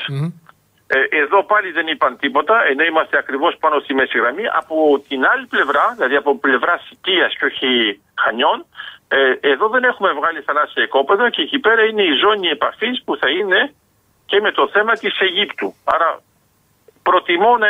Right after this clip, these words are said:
Speaker 2: έχουμε ένα πλαίσιο που να είναι κοινό με την Αίγυπτο και η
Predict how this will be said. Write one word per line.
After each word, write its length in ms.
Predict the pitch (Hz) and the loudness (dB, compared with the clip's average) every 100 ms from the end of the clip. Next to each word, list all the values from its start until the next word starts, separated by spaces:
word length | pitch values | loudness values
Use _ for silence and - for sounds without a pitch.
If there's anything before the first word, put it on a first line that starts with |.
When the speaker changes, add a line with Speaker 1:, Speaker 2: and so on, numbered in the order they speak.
| 214 | 2
Speaker 2:
έχουμε 540 | 196 170 147 127 98 - _ _ _ - | 0 -4 0 0 0 -6 _ _ _ -4
ένα 300 | 165 190 185 | 0 0 -2
πλαίσιο 400 | 185 185 - 151 | 0 0 0 -4
που 140 | 143 | -2
να 100 | 143 | 0
είναι 200 | 170 170 | 0 -2
κοινό 420 | 139 - 143 175 165 | -4 -2 0 2 2
με 140 | 135 | -2
την 260 | - 123 139 | -4 -2 0
Αίγυπτο 540 | 180 151 117 113 101 | -2 -4 -8 -2 -2
και 100 | - | 0
η 100 | 127 | 0